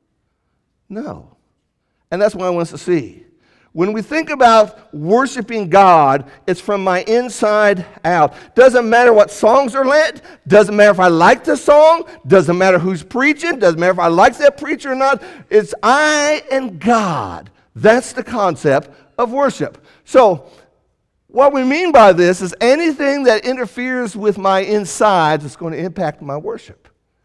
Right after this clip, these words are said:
my attitude. So if I come in tired, I don't know how many times somebody has said to me this, "Oh, I'm so tired today." Of course, my pet, my, my standard answer it is, "If you're tired today and you're tired tomorrow, that means you're retired, aren't you?"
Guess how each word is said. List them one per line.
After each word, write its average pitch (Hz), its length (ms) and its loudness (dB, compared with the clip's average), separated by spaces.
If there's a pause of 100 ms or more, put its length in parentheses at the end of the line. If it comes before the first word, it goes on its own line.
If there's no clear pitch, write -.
(600)
my 233 340 -4
attitude. 127 540 -8 (500)
So 269 200 2
if 226 100 0
I 277 140 2
come 302 200 0
in 247 260 0
tired, 214 460 2
I 247 40 -4
don't 269 80 -2
know 254 100 -2
how 254 180 -4
many 247 140 0
times 208 300 -2
somebody 214 240 2
has 175 120 -2
said 208 200 0
to 185 80 -6
me 160 80 -2
this, 170 360 -2 (440)
"Oh, 220 140 -2
I'm 147 160 -2
so 220 220 -10
tired 147 480 -10
today." 92 440 -16 (600)
Of - 60 -20
course, 185 160 -10
my 160 140 -4
pet, 220 340 0
my, 170 260 0 (200)
my 165 120 0
standard 240 460 0
answer 220 380 0
it 175 80 0
is, 196 180 2
"If 151 80 -12
you're 208 140 -6
tired 240 440 2
today 196 600 4 (240)
and 185 100 -4
you're 175 80 0
tired 226 380 2
tomorrow, 220 400 6
that 190 80 6
means 196 160 -6
you're 190 120 2
retired, 214 600 0
aren't 143 200 -6
you?" 104 140 -18